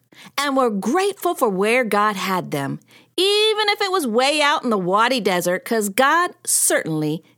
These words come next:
didn't desert them. So where are you right now? Can you think of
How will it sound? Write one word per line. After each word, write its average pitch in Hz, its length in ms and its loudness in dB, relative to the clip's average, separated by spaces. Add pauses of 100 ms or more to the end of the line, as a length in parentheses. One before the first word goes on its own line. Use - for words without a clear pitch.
(100)
didn't 160 440 0
desert 160 440 -2
them. 139 320 -4 (800)
So 427 200 2
where 508 380 2
are 359 200 2
you 277 220 0
right 214 280 0
now? 143 400 -6 (420)
Can 427 220 2
you 453 160 2 (120)
think 554 360 -2
of - 80 -6